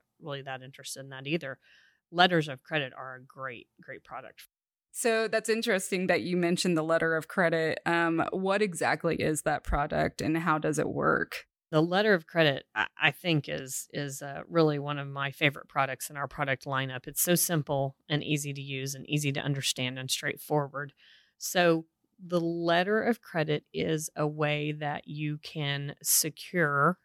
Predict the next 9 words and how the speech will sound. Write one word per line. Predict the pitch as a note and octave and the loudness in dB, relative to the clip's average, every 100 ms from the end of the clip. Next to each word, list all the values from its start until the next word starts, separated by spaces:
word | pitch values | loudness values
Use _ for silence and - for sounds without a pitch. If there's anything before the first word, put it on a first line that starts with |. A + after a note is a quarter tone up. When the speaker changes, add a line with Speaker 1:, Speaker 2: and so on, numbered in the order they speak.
| _ - | _ -8
Speaker 1:
those | D#3+ C#3+ C#3 | 2 2 2
public | - D3 D3 - | 2 0 0 -6
unit | D3+ D3+ | -8 -12
deposits | D3+ C#3+ C#3+ C3 - | -10 -10 -10 -14 -10
versus | D#3 D3 D#3+ E3 | -6 -6 -6 -6
using | D#3 D#3 | -4 -2
your | E3 F3 | 2 2
securities | G3+ - D#3+ C#3 - | 0 -2 -2 -2 -4
portfolio. | - - - C#3 C#3 C3+ | -6 -8 -6 -4 -2 -4